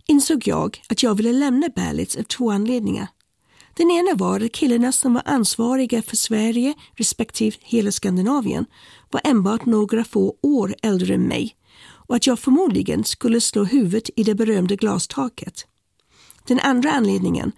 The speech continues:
var att Berlitz International blev uppköpt av den ökände finansmannen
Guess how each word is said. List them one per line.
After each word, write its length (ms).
var 100
att 120
Berlitz 380
International 680
blev 260
uppköpt 680
av 160
den 220
ökände 540
finansmannen 760